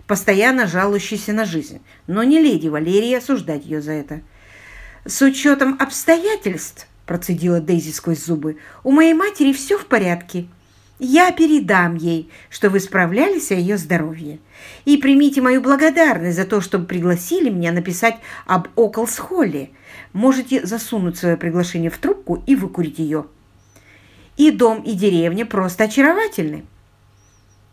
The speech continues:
Выражение сурового порицания сменилось на лице леди Валерии самодовольством. «О, когда я выходила за сэра Реджинальда, все здесь было запущено. Не сочтите это за хвастовство,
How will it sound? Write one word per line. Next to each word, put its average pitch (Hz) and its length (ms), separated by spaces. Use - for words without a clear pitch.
Выражение 196 680
сурового 185 600
порицания 170 880
сменилось 277 640
на 311 80
лице 302 300
леди 294 240
Валерии 277 380
самодовольством. 165 840
«О, 403 320
когда 233 360
я 214 160
выходила 208 480
за 185 140
сэра 180 360
Реджинальда, 170 880
все - 460
здесь 190 380
было 190 300
запущено. 156 800
Не 254 140
сочтите 247 580
это 202 200
за 196 160
хвастовство, 196 1000